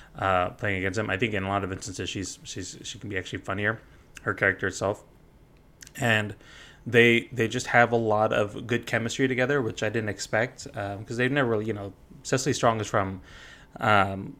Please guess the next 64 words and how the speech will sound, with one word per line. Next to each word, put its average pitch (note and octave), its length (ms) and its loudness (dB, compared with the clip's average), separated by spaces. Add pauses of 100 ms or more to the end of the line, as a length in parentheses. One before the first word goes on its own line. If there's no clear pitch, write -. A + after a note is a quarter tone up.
S - 180 2
N A#2 80 2
L, F#2+ 240 6
Saturday G#2 340 0
Night G2 120 0
Live, F#2+ 500 0
and G2+ 160 -12
Keegan-Michael F#2+ 520 -6
Key, G#2+ 140 -6
of F2+ 140 -6
course, F#2 280 -8
is, F#2+ 220 -10 (360)
is G#2 120 -2
in G#2 80 4
a G2+ 40 0
lot F#2+ 140 2
of, - 160 -8 (160)
uh, - 120 -12
numerous G2+ 340 -4
things, G2 320 -4
but G2 160 -8
also G#2+ 280 -8
was F#2+ 260 -8
recently F#2+ 340 -6
on F#2+ 140 -10
the G#2 180 -10 (420)
big G2+ 160 -8
show, G2 380 -4
uh, G2 140 -8
Key A2 160 -4
and G#2 120 -4
Peele. G2+ 300 -2 (360)
So B2+ 200 6
they're, B2 220 6
they're B2 100 4
very B2 220 8
good A2+ 240 6
at G2 120 2
trying G#2+ 240 2
to G2+ 60 0
do G2+ 160 2
the G2+ 60 -6
sketch - 340 -2
stuff, F#2+ 380 -6
and G2 460 -4 (100)
they A2+ 100 2
play G#2+ 200 6
off G2+ 200 2
of G#2 140 -4
each - 120 -8
other G#2 140 -2
really G#2 220 -2
well. G#2+ 240 4
And G#2+ 80 -4
you A#2+ 80 -6
can A#2+ 100 0
tell B2+ 160 4
that A#2 160 4
they A#2+ 120 4
had A#2+ 160 -2
a A2+ 40 -4
lot A2+ 180 -4
of A2+ 120 -8
opportunity A2+ 600 -2